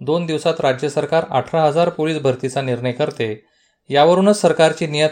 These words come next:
काय आहे, हे दिसून येते, असा आरोप त्यांनी नगर येथे बोलताना केला. शिर्डी येथील साईबाबा मंदिर आगामी काळात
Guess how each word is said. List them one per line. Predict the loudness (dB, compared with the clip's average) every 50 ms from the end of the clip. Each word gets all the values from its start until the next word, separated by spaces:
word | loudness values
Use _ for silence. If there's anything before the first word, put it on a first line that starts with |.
| 0 -2
काय | 0 2 2 2
आहे, | 2 0 -2 -4
हे | -4 -4 -6 -4
दिसून | -4 -4 -4 -4 -4 -4
येते, | -4 -4 _ -4
असा | -2 2 4 4
आरोप | 4 4 2 0 -2
त्यांनी | -4 -4 -4
नगर | -2 -2 0 0 0 0
येथे | 0 -4 -4
बोलताना | -2 -2 -2 -2 -2 -4 -4 -4 -8
केला. | -6 -6 -6 -4 -4 -4 -4 -6 -12 _ _ _ _ _ _ _ _ _ _ _ _ _ _ _ _ _ _ _ _ _ _ _ _ _ _ _ _ _ _ _
शिर्डी | -2 2 2 4 6 8
येथील | 6 6 6 4 0 2
साईबाबा | 4 4 4 6 6 6 4 4
मंदिर | 4 4 2 2 2 4 6
आगामी | 6 6 6 4 2 2 2
काळात | 2 2 4 4 4 2